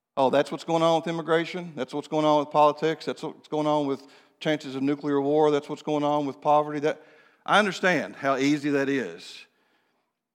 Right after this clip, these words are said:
But we, we've got a man in this church that I, I deeply admire, and, and the other night at one of our Bible studies, he just said, he, he, he, he didn't have a defeated look, but he just kinda like was a moment for him, you know?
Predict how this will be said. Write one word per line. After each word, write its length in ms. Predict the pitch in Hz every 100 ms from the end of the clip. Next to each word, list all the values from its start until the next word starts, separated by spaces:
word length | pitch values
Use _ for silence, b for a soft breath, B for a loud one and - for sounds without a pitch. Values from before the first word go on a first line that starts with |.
| _ _ _ -
But 720 | 127 123 135 135 - - 139
we, 80 | 139
we've 160 | 147 156
got 140 | 165
a 20 |
man 200 | 147 151
in 40 | 151
this 140 | 143
church 320 | - 160 -
that 100 | 151
I, 300 | 139 139 131
I 260 | 131 117 120
deeply 300 | 143 147 156
admire, 460 | 147 147 139 110
and, 200 | 104 107 - B B
and 540 | 113 104 107 104 101 120
the 100 | 127
other 140 | 131
night 240 | 135 143 135
at 80 | 127
one 140 | 139
of 80 | 135
our 100 | 131
Bible 300 | 135 131 120
studies, 420 | - 110 101 95
he 160 | 131 120
just 220 | 120 -
said, 420 | 131 123 117 113 - b b b
he, 120 | 131
he, 440 | 127 127 - 127 107 160 -
he, 80 |
he 120 | 139 160
didn't 240 | 147 240
have 140 | 214
a 40 | 156
defeated 540 | 135 - 151 175 180
look, 360 | 175 190 202 151
but 120 | 147
he 80 | 143
just 180 | 147 -
kinda 200 | 160 156
like 200 | 151 147
was 160 | 131
a 80 | 117
moment 480 | 117 123 160 170 -
for 220 | 190 190
him, 80 | 185
you 60 |
know? 280 | 180 185 196